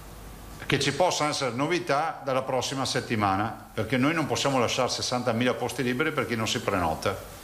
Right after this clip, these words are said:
Quindi i cinquanta cinquantanove hanno fatto sicuramente una grande prenotazione, sicuramente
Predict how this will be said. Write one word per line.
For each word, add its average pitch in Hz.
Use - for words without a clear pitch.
Quindi 117
i 98
cinquanta 156
cinquantanove 143
hanno 113
fatto 127
sicuramente 123
una 117
grande 117
prenotazione, 107
sicuramente 131